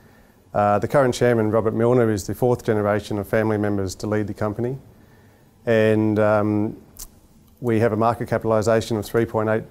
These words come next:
billion dollars, making us, uh, one of Australia's, uh, largest one hundred companies,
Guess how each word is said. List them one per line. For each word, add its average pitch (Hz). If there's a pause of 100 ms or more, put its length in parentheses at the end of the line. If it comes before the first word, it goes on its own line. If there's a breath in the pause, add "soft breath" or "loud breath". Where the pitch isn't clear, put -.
billion 107
dollars, 110
making 101
us, 101
uh, 104
one 104
of 104
Australia's, 101
uh, 101
largest 107
one 101
hundred 101
companies, 120